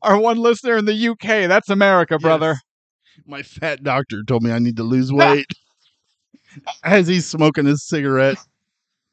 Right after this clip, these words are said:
Speaker 1: So I remember, I, I can, I can think of several P E teachers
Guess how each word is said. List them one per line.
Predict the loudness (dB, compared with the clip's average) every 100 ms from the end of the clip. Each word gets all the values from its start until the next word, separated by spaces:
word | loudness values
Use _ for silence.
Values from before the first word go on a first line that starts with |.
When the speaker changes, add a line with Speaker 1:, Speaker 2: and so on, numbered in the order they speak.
| _ _ _ _
Speaker 1:
So | -10
I | -8 -10 -10
remember, | -6 -6 -6 -6 -8 -12 -20 -20 -18 -18 -14
I, | -12 -12 -8
I | -8
can, | -8 -10 -4
I | -4
can | -4 -10
think | -8 -8
of | -12
several | -18 -10 -6 -6 -6 -8 -8 -12 _ _ _ _ _ _
P | -8 -8
E | -8 -14 -14
teachers | -14 -16 -14 -16 -18 -20 -20 -20